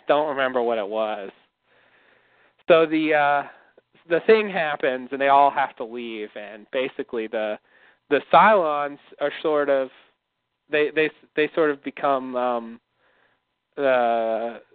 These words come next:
their, their own, or maybe they have to leave because they created the Cylons or something like that. I, I don't know. But, uh,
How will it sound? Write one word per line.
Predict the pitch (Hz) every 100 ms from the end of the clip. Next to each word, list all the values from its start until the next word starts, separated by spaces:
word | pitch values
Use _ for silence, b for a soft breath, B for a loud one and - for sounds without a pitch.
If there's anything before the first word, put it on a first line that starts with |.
| 143
their, | 147 143
their | 143 143 139
own, | 143 143 139 127 123 _ _ _ _ _ _ -
or | 180
maybe | 208 277
they | 359 302
have | 302 294
to |
leave | 190 208 233 196
because | 196 - 175 208 156
they | 135
created | - 151 127 123
the | 127 -
Cylons | 139 120 117 110 107 110
or | 117 -
something | 156 - 135
like | 123 120
that. | 127 107 98
I, | - 69 -
I | 147
don't | 151
know. | 135 107 - B B B B B B -
But, | 151 147 -
uh, | 156 147 143 139 139